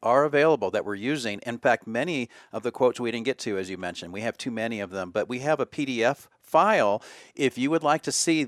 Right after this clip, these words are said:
these quotes and others on truth, as well as your book, In Their Own Words, Bill,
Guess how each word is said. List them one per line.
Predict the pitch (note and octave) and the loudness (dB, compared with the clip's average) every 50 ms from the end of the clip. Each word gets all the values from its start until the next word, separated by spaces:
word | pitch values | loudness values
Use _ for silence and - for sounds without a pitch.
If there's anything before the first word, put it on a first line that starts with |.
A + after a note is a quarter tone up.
| - - | -4 -4
these | G#2 D3 F3+ - | -2 -2 -2 -2
quotes | - - E3+ E3 E3 E3+ - - | 4 6 6 6 6 4 0 -4
and | - B2 B2+ A#2+ - | -2 -2 -2 -2 0
others | - A#2+ C3+ D3+ D3 B2+ A2+ A2+ G#2+ - | 2 2 4 4 4 4 4 2 0 -2
on | - A2+ A#2 C3 C#3+ | -4 -2 -2 -2 -2
truth, | C#3 - - D#3+ C#3 G#2 G#2 - - - - - - - - _ _ - | -2 0 2 2 4 2 2 -2 -6 -14 -20 -20 -20 -20 -20 _ _ 2
as | B2+ B2 B2 A#2+ | 2 2 4 2
well | A#2+ A2 B2+ D3+ F3+ F#3+ F#3 | 4 6 6 8 8 6 6
as | D3 C#3 C3+ C3 B2 - - | 6 6 6 4 2 -2 -6
your | F2 A2 D3 E3 | -2 -2 -2 0
book, | D3 B2+ A#2+ A#2 A2+ - | 2 4 4 4 2 0
In | B2 C3+ C#3+ | -4 -4 -2
Their | D3 C#3+ B2+ | -2 0 0
Own | C3 C3+ C3+ C3 | 0 0 -2 -2
Words, | B2+ C#3 D3 D3+ C#3+ - | -2 -2 -2 -2 -4 -4
Bill, | - G#2+ G#2 F#2+ F2+ G#2+ A2+ | -2 0 0 2 0 0 -4